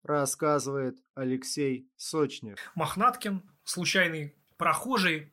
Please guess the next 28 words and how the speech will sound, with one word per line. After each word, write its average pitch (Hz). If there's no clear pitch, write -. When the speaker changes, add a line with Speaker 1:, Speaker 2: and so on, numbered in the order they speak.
Speaker 2:
который 143
шел 139
тридцать -
первого 139
с -
сумочкой, 147
с 123
бутылочкой, 139
которая 143
была 143
колбаса, 143
по-моему, 139
и 139
бутылка 156
шампанского, 196
и 180
он 175
увидел, 196
что 180
избивают 170
женщину, 175
э, 151
менты, 165
и 175
задерживают 143
ее. 139
Она 170
кричит. 156